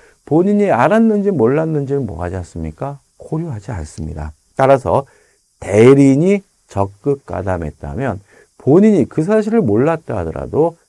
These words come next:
반사회적 법률에서 무효가 된다는 것이 우리 판례 입장이므로 오 번. 정의, 갑의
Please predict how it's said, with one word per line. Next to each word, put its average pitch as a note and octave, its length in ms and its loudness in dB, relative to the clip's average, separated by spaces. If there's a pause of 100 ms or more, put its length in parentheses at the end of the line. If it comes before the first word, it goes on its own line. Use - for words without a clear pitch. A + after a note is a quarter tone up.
(140)
반사회적 A#2+ 840 -4
법률에서 F2 540 -4
무효가 C#3+ 440 0
된다는 A2+ 460 -2
것이 F#2 200 -6
우리 D3 240 -2 (220)
판례 C#3+ 500 -4 (160)
입장이므로 F#2 1040 -4 (360)
오 A#2+ 120 8
번. E2+ 140 4 (840)
정의, E3+ 420 8 (480)
갑의 D3 580 4